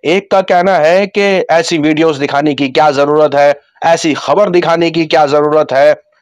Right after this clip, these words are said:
क्या तुम्हारे पास और कोई खबरें बची नहीं है? तो अभी जब सेम सिचुएशन इनके पास आई है तो ये भड़के हुए दिख रहे हैं, लेकिन मीडिया तो अपना काम करेगा ही,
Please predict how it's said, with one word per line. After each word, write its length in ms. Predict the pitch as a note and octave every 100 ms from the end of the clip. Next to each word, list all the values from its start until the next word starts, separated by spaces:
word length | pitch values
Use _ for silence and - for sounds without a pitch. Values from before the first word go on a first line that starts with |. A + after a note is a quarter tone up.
| -
क्या 140 | F#3+ F#3+
तुम्हारे 400 | F3+ E3 E3+ F3
पास 280 | F3 E3 E3
और 180 | E3 E3
कोई 200 | E3+ D#3
खबरें 440 | - D3 D#3+ D3+
बची 320 | B2+ C3 F3+ F3+
नहीं 180 | F3
है? 180 | D#3 C#3+ D3 -
तो 60 | -
अभी 460 | E3+ F3+ A3+ B2+ _ _ _
जब 160 | - C#3+
सेम 440 | - - F3 A3+
सिचुएशन 580 | F#3 F3+ G3 G3 E3+ F#3
इनके 240 | F3 D#3+ D#3+
पास 240 | D#3 C#3+
आई 160 | D#3 G3+
है 200 | D#3 D#3+
तो 120 | E3+
ये 200 | C#3+ D3
भड़के 340 | D3+ C3 B2 C3+
हुए 200 | B2 B2
दिख 200 | C3 D3
रहे 220 | E3 D#3+
हैं, 160 | E3 F3+
लेकिन 280 | E3+ D#3 D3
मीडिया 320 | C#3+ C#3+ D3+
तो 140 | C#3
अपना 240 | C3 B2+ A#2+
काम 260 | A2+ B2+ A#2+
करेगा 320 | D3+ G3
ही, 100 | F3